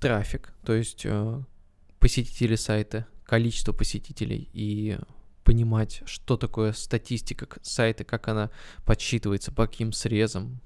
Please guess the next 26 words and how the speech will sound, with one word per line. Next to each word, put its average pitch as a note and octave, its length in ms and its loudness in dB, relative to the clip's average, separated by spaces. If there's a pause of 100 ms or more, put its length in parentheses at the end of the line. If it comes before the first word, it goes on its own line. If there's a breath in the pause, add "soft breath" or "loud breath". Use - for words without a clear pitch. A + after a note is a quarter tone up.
там, A#2 200 -12
по - 80 2
месяцам, G2+ 680 -2
что - 140 -12
такое B2 240 -2
уникальные G#2 500 0
посетители. - 640 -6 (560 loud breath)
То B2+ 100 0
есть A#2+ 240 -4
всё, - 200 0
что A#2 160 -4
связано G#2+ 320 0
с - 60 0
трафиком. - 440 -2 (800 loud breath)
И F#3 500 -2 (100)
так A2 160 0
как - 140 -8
он G#2+ 100 0
знает F#2+ 360 -2
про G2 240 0
продажи G#2+ 760 -2
и - 60 -14
про - 160 -2
посетителей, F#3 800 -2
он D3 180 -2
должен A#2 360 -2